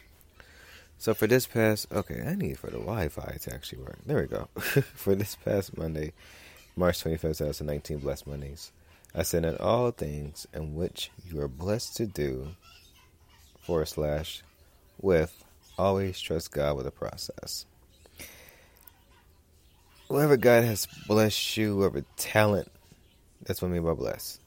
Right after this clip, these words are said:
Whatever talent He's blessed you with, just do it. But also trust God with the process. 'Cause some of you guys are very proficient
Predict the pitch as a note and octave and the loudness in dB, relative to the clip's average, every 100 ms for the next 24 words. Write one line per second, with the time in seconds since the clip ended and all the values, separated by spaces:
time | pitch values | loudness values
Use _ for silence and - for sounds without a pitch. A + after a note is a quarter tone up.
0 | - - G2 F2+ F2+ F2 E2+ D#2 - D#2+ | -16 -4 -4 -2 -2 -2 -4 -8 -6 -2
1 | E2 - E2 E2 - - _ - _ _ | -2 -2 -4 -4 -6 -14 _ -20 _ _
2 | - - - - - - - - - - | -20 -20 -20 -20 -20 -20 -20 -20 -20 -20
3 | _ _ _ - - _ - - _ _ | _ _ _ -20 -20 _ -20 -20 _ _
4 | _ - - _ - - _ _ - F#2 | _ -20 -20 _ -20 -20 _ _ -20 -4
5 | A#2+ B2 - F#2 E2 E2 - _ _ F2+ | 0 0 0 2 2 0 -6 _ _ 0
6 | F#2 - F2+ D#2 - E2+ - E2+ D#2+ D#2+ | 0 2 0 0 -2 -4 2 2 2 -2
7 | - D#2+ - - E2+ - - _ _ _ | -2 -2 -2 -10 -10 -10 -14 _ _ _
8 | - - _ E2 D#2+ - A#2 G#2 F#2+ G2 | -20 -20 _ -4 -2 -2 -2 0 4 6
9 | F#2 F2 E2+ E2+ E2+ - - _ _ _ | 6 6 2 0 -8 -18 -20 _ _ _
10 | - - - - _ _ _ F#2+ F2 E2 | -20 -20 -20 -20 _ _ _ -2 0 0
11 | E2 - - - G2 F2+ E2+ - E2 - | -2 -6 -10 -2 0 0 -2 -8 -8 -2
12 | F#2 - E2+ D2+ | -2 -2 -8 -8